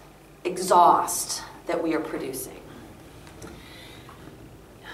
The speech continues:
And we're very willing to wear and carry devices with us. How often is your cell phone more, does everyone have their cell phone? Could you touch it?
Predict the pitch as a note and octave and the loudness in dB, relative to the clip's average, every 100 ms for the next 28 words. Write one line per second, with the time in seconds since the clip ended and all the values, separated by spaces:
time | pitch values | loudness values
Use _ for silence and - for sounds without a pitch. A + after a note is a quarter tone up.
0 | - - - - - - A#3 B3 C#4 A#3+ | -12 -12 -14 -16 -18 2 6 8 8 8
1 | B3 C#4 - A3 D4 E4 A#3 G#3 - - | 10 10 10 10 10 12 10 6 4 2
2 | A3 G#3 G3 F3 F#3 A3+ F#4+ F#3+ - A2+ | 4 4 4 4 6 8 8 8 8 4
3 | - F#3 F#3 - A3 - D#4+ G4 G#3+ F3 | 0 -2 -2 0 0 2 4 4 4 2
4 | F#3+ - - D#4+ - G3 D#3 D3 D3 - | 0 -2 -4 -2 -2 -2 -2 -4 -4 -8
5 | - - - - - - - - - - | -8 -8 -8 -10 -14 -16 -18 -18 -10 4
6 | C#4+ D4 C4+ D#4 E4 C#4 A#3 - - - | 6 8 10 10 10 6 4 2 0 4
7 | G#3 - - D#3+ D3+ E3 E3+ F3+ - A3 | 4 4 0 0 0 2 2 2 6 8
8 | A#3 C4 A3 A3 G#3+ G3 F#3+ G#3+ A3 F#3+ | 10 10 10 8 8 6 6 4 2 0
9 | - E3+ B3 C4 | 4 4 4 0